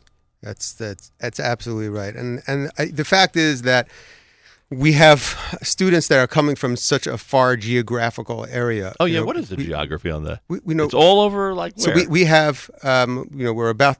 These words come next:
Speaker 1: about to announce an eighth
Speaker 2: Right.
Speaker 1: school. We'll talk about that in a minute.
Speaker 2: Correct.
Speaker 1: But currently
Speaker 2: So
Speaker 1: we
Speaker 2: you're in
Speaker 1: have
Speaker 2: seven right now?
Speaker 1: seven schools.
Speaker 2: Can you
Speaker 1: Um,
Speaker 2: list them quickly? Go ahead.
Speaker 1: Sure.
Speaker 2: <laughs>
Speaker 1: Uh,
Speaker 2: Go
Speaker 1: the Joseph
Speaker 2: for it.
Speaker 1: Kushner Hebrew, Hebrew Academy and the Ray Kushner Yeshiva High School,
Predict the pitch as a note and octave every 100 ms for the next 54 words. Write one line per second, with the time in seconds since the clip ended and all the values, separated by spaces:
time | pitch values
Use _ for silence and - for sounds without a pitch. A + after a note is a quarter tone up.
0 | _ - B2+ - B2+ B2 A#2+ A#2 A2+ G#2+
1 | B2 C3 G2+ F#2+ F#2+ B2+ D#3 B2+ A#2 A#2+
2 | A2+ A#2+ A#2+ A#2 B2 E3+ C3+ E2 D#2 C3+
3 | D3 E3 D3+ C#3+ C#3+ B2+ D#3 D#3 F#3 F#3+
4 | G#3 G#3+ D3+ D3 D#3 - - B2+ A2 A#2
5 | C#3+ - _ - - D#3 E3+ - F3+ D#3+
6 | G3 G3+ F#3+ D#3+ D3 A#2+ A3 C4 F#2 -
7 | - D#3+ - C3 B2+ B2 C3+ D#3+ F#3+ G3
8 | E3 F3+ - D#3 D#3 D3+ - D#3+ D3+ C#3
9 | C#3 C3 C3 B2+ C3 A#2 A#2 A#2+ - A#2+
10 | A#2+ A2 - A2+ A2 G#2+ G#2+ - B2+ A#2+